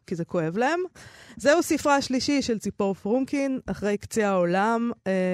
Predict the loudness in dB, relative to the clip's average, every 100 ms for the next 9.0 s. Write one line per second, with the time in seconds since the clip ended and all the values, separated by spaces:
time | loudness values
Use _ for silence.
0 | 0 -2 -2 -4 -2 -2 -2 -2 -4 -2
1 | -2 -2 -2 0 0 -2 -2 -4 -4 -4
2 | -4 0 0 0 0 0 -2 -2 -2 0
3 | 0 0 -2 -4 -8 _ _ -8 0 2
4 | 2 0 -4 -4 -2 0 0 0 -4 -6
5 | -8 -2 -4 -4 _ _ -20 -20 -20 -14
6 | -6 0 2 4 2 2 2 2 2 2
7 | 2 2 2 0 0 0 -2 0 -2 0
8 | -2 -4 -4 -2 -2 -2 -2 0 2 2